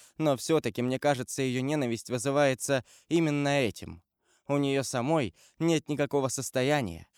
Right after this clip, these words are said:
Я же получила большое наследство после моей матери, и это богатство ещё удвоится тем, что я когда-нибудь унаследую от господина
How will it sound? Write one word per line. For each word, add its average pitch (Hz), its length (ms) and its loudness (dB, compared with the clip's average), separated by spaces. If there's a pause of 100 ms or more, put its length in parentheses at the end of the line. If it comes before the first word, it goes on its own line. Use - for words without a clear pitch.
(140)
Я 135 220 4
же 123 120 -2
получила 117 480 0
большое 120 400 0
наследство 127 600 -2
после 113 320 -4
моей 113 240 0
матери, 113 500 -2 (220)
и 139 80 -4
это 143 240 2
богатство 123 640 0 (180)
ещё 156 360 2
удвоится 156 520 2
тем, 151 260 0
что - 140 -4
я 120 120 2
когда-нибудь 127 600 -2
унаследую 123 720 -2
от 113 120 0
господина 113 720 -2